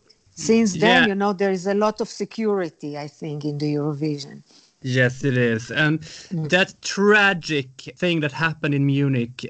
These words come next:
Speaker 2: in the su-,
Speaker 1: Yes.
Speaker 2: Summer Olympics was that eleven Israelis were killed, and that's what we are talking about.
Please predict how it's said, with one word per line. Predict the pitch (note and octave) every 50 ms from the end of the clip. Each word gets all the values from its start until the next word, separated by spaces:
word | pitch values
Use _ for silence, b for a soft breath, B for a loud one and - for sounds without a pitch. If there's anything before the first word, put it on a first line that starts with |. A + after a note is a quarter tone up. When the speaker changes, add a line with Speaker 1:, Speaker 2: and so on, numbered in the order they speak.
| - _
Speaker 2:
in | - D3 C3+
the | C3 C3
su-, | B2+ B2+ - C#3+
Speaker 1:
Yes. | A#2 B2 - -
Speaker 2:
Summer | C#3+ C#3 C#3 B2+ B2 -
Olympics | C3+ C3+ C3+ B2+ B2+ C3 B2+ A#2+ A#2 -
was | C#3+ C#3 C3 B2+ C3
that | - C3 B2+ B2+ -
eleven | D3 C#3+ C3+ C3+ B2+ B2+ B2+
Israelis | - D3 C3 B2+ - B2+ A#2+ A#2+ A#2 A2+ A2 G#2 G#2
were | A#2+ A2
killed, | A2 - - C3+ A#2 A2 G#2+ G#2+ -
and | B2 A#2+ A2+
that's | A2+ A2 - -
what | B2 A2+ G#2+ G#2 -
we | A#2 A2+ A2 G#2 G#2
are | G2+
talking | G#2 - A#2+ A2 G#2+ - A2
about. | G#2+ G2+ G#2+ G2+ F#2 - - -